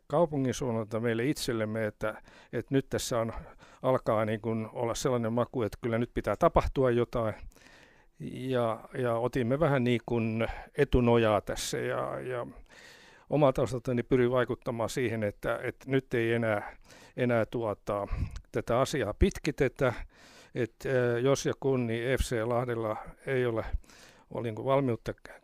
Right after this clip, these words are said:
käydä sellaisia keskusteluja, että he voisivat sitoutua,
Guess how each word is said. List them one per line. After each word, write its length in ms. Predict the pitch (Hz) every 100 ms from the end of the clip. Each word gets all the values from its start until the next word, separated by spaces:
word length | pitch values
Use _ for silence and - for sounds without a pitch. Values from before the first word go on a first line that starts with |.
| _ _ _
käydä 280 | 143 139 -
sellaisia 600 | - 165 135 - 131 113 -
keskusteluja, 800 | 147 135 127 - 135 117 113 107
että 320 | 104 120 110 -
he 60 | 131
voisivat 380 | 135 110 113 -
sitoutua, 760 | - 156 - 156 123 135 120